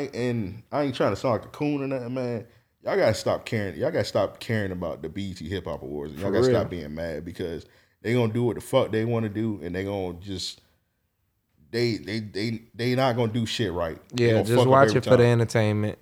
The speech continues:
Speaker 1: Yeah, every year they gonna do something to piss you off. The category is not good. They just do anything.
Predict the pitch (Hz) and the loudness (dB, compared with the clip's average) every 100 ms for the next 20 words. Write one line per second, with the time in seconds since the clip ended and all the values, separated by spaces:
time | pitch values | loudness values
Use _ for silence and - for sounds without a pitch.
0 | _ 110 101 92 120 135 139 135 127 120 | _ -6 -2 2 2 2 0 2 2 2
1 | 117 104 110 - 107 87 - 101 - 110 | 0 0 -2 -2 -2 -4 -4 -6 -4 -6
2 | 95 87 90 101 - 120 117 110 110 107 | -2 -2 -2 -8 -2 0 0 0 -2 -2
3 | 98 87 101 101 87 92 90 92 - _ | -4 -4 -2 -2 -4 -4 -4 -4 -8 _
4 | _ _ _ _ 95 107 107 101 98 110 | _ _ _ _ -6 -4 -2 -2 0 0
5 | 101 95 82 85 85 | -2 -4 -8 -8 -10